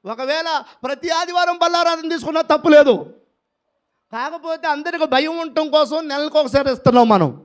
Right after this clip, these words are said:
ప్రతి ఆదివారం తీసుకున్నా తప్పు లేదు. బల్లారాధన క్రమంలో పాల్గొంటే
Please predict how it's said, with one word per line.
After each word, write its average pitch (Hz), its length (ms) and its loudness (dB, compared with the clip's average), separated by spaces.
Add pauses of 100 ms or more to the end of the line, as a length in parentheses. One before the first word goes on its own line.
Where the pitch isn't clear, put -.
(360)
ప్రతి 190 240 -8
ఆదివారం 262 460 0
తీసుకున్నా 262 360 -4
తప్పు 233 260 0
లేదు. 165 220 2 (2750)
బల్లారాధన 240 640 -4
క్రమంలో 214 460 -4
పాల్గొంటే 202 680 -2